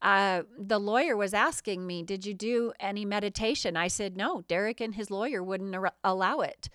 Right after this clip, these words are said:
That's the very first step you're supposed to do. I said, "There is abuse and we know it. We have it documented." We actually called up the Vernal City Police Department with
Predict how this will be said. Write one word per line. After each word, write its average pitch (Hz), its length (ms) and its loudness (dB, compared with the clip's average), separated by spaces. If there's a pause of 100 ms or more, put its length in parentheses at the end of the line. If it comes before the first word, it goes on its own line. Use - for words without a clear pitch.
(340)
That's 339 240 2
the 226 120 -4
very 233 280 4
first 254 280 0
step 294 300 2
you're 185 100 -2
supposed 180 480 -4
to 185 80 -8
do. 254 320 -4 (460)
I 202 220 6
said, 247 600 2
"There 214 360 2
is 285 160 0
abuse 226 640 -2
and 190 300 -4
we 240 220 -4
know 226 300 0
it. - 140 -2
We 214 240 -4
have 269 260 2
it 214 120 0
documented." 185 640 0
We 254 160 2
actually 240 600 6
called 240 400 2
up 349 240 4
the 208 80 0
Vernal 226 420 0
City 233 380 -2
Police 233 400 -2
Department 185 640 -2
with 214 560 0